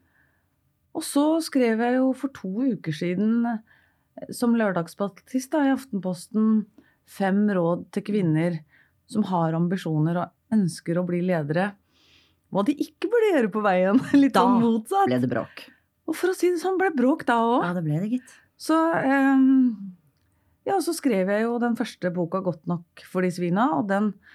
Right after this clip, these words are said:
Speaker 1: var det jo veldig mange som mente at den var ikke god nok for de svina. Eh, da kom Finansavisen ut med overskriften «Sosialpornografisk mesterverk».
Speaker 2: Mm.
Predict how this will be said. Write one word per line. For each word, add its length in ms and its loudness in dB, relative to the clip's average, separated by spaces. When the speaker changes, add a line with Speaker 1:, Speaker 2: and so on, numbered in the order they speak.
Speaker 1:
var 180 2
det 80 2
jo 80 -2
veldig 260 2
mange 300 2
som 180 -2
mente 380 0
at 140 -6
den 200 -2
var 220 -4
ikke 500 -4
god 180 -2
nok 180 0
for 120 -2
de 80 0
svina. 320 2
Eh, 280 -2
da 220 0
kom 200 0
Finansavisen 880 -2
ut 340 -4
med 140 -4
overskriften 800 -2
«Sosialpornografisk 1200 -2
mesterverk». 800 -2
Speaker 2:
Mm. 160 -6